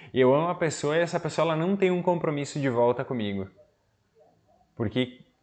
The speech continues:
a, a responsabilidade pelo amor que eu tô sentindo é minha e não da pessoa, não do outro. Então eu vou nutrir esse amor porque esse amor é o amor que eu sinto. Então a minha responsabilidade sobre ele é simplesmente vivê-lo,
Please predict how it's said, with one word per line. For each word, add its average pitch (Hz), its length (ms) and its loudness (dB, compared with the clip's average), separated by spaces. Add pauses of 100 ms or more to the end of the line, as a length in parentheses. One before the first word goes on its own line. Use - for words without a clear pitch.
(400)
a, 117 300 0
a - 20 -2
responsabilidade 127 920 2
pelo 160 200 2
amor 135 460 2
que 147 120 -4
eu 135 100 2
tô 143 120 -4
sentindo 139 440 -6
é 160 60 -2
minha 139 340 -2
e 110 40 0
não 123 160 -2
da 151 80 -2
pessoa, 107 640 -4 (320)
não 135 200 -2
do 147 120 2
outro. 110 400 2 (680)
Então 123 520 0
eu 127 140 0
vou 131 120 2
nutrir 135 420 0
esse 131 160 -2
amor 131 300 0
porque 165 240 -4
esse 147 300 0
amor 139 260 0
é 165 60 2
o 165 40 4
amor 151 280 2
que - 120 -4
eu 165 180 2
sinto. 127 400 -4
Então 107 200 -2
a 131 80 -2
minha 143 180 -2
responsabilidade 135 760 -2
sobre 127 240 -2
ele 143 380 -4 (260)
é 113 80 -2
simplesmente 156 680 -2
vivê-lo, 147 600 0